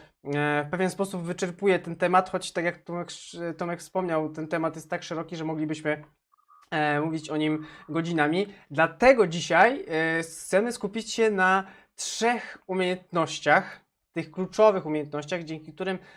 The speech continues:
zostaniesz doceniony, e, w pracy.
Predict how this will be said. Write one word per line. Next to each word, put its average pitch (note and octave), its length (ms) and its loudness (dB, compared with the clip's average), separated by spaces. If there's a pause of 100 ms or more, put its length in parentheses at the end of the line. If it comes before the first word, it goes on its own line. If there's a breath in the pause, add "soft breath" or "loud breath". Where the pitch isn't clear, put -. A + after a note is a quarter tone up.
(160 loud breath)
zostaniesz E3+ 400 -4
doceniony, D3+ 520 -4
e, C#3 760 -4
w - 180 -20
pracy. C#3+ 340 -2